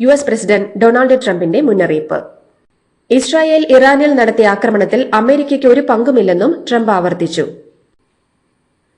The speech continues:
ഇറാനും ഇസ്രായേലും തമ്മിൽ ഒരു കരാർ ഉണ്ടാക്കണമെന്നാവശ്യപ്പെട്ട് യു എസ് പ്രസിഡന്റ് ഡൊണാൾഡ് ട്രംപ്. തന്റെ ഇടപെടൽ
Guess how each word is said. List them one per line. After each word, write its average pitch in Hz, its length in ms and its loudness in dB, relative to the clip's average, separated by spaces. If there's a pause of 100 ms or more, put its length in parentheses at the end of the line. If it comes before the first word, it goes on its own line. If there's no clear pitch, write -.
(260)
ഇറാനും 311 580 2
ഇസ്രായേലും 247 580 2
തമ്മിൽ 220 380 0
ഒരു 233 280 4
കരാർ 269 300 2
ഉണ്ടാക്കണമെന്നാവശ്യപ്പെട്ട് 208 1200 -2 (180)
യു 247 120 4
എസ് 285 200 2
പ്രസിഡന്റ് 208 540 -2
ഡൊണാൾഡ് 226 520 2
ട്രംപ്. 156 240 -6 (1160)
തന്റെ 269 200 2
ഇടപെടൽ 285 500 2